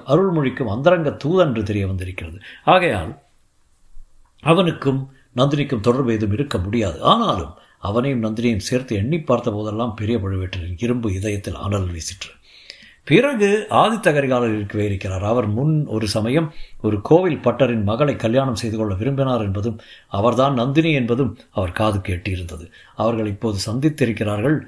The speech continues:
எதற்காக? ஒன்று நிச்சயம், ஆதித்த கரிகாலன் பெரிய முரடனாய் இருக்கலாம், பெரியோர்களின் மரியாதை இல்லாதவனாய் இருக்கலாம். ஆனால் அவன் சோழ குலத்தில் உசித்தவன். அந்த குலத்திலே யாரும் பிறனில் விழையும் துரோகத்தை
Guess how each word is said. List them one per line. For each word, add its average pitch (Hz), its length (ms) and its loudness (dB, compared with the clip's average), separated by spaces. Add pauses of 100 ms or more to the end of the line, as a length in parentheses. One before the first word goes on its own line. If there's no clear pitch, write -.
(220)
எதற்காக? 120 460 -2 (400)
ஒன்று 135 260 2
நிச்சயம், 98 360 -4 (200)
ஆதித்த 143 360 2
கரிகாலன் 107 460 0
பெரிய 135 280 2
முரடனாய் 120 520 0
இருக்கலாம், 120 400 2 (260)
பெரியோர்களின் 135 640 2
மரியாதை 151 400 4
இல்லாதவனாய் 120 580 2
இருக்கலாம். 127 440 2 (880)
ஆனால் 117 320 4
அவன் 104 220 -2
சோழ 143 260 2
குலத்தில் 113 460 0
உசித்தவன். 85 500 -6 (460)
அந்த 131 260 2
குலத்திலே 147 580 2
யாரும் 135 440 2 (120)
பிறனில் 139 520 2 (540)
விழையும் 139 500 2
துரோகத்தை 135 500 0